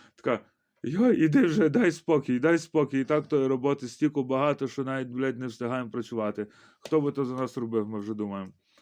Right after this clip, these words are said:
От таке. А де це, це ремонт, ательє, дуже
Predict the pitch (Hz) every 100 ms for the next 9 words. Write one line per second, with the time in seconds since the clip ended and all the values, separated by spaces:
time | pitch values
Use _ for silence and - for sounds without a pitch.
0 | _ _ _ - 123 143 135 120 107 120
1 | 127 165 151 160 156 147 143 147 143 131
2 | 151 139 143 143 156 120 117 131 131 123
3 | 110 113 113 120 110 107